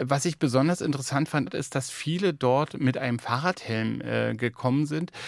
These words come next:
Und, äh, das finde ich so interessant, weil diese Menschen offensichtlich das Konzept einer abstrakten Gefahr, die man durch Vorsichtsmaßnahmen abwendet, total gut verstanden haben für sich selber, dass sie aber das nicht gut finden, dass man das auch für andere oder für so in so einem gesellschaftlichen Zusammenhang macht.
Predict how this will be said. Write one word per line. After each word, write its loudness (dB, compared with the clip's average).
Und, 6
äh, 2
das -4
finde 2
ich -4
so 0
interessant, 0
weil 0
diese -2
Menschen 0
offensichtlich -2
das -4
Konzept -2
einer 0
abstrakten -4
Gefahr, 0
die -4
man 2
durch -4
Vorsichtsmaßnahmen -4
abwendet, -2
total 0
gut -4
verstanden -2
haben 2
für -4
sich -2
selber, 0
dass 2
sie 2
aber 4
das -2
nicht 4
gut 0
finden, 2
dass -2
man 2
das -4
auch -2
für -2
andere 2
oder 0
für -4
so -4
in -2
so -2
einem 4
gesellschaftlichen 0
Zusammenhang -2
macht. -2